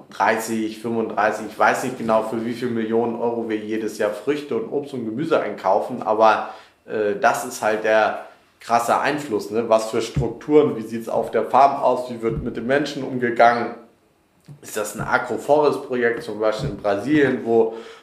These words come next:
mein Vater gerade war und wieder Mate nachgepflanzt hat? Also es gibt ja überall auf der Welt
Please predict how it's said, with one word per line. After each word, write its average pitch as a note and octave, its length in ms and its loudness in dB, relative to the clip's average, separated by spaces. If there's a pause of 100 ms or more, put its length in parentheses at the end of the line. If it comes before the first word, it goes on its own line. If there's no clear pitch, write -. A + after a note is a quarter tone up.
(120)
mein G#2+ 180 -2
Vater C3 360 4
gerade - 360 2
war A2+ 360 6
und G#2+ 120 -8
wieder G#2 220 0
Mate A#2+ 720 2 (280)
nachgepflanzt A#2 960 0
hat? A2+ 220 2
Also A2+ 540 2 (240)
es - 100 -20
gibt C3 240 -2
ja C3 80 6
überall C3 760 4
auf B2+ 320 2
der B2 600 2 (140)
Welt B2+ 460 0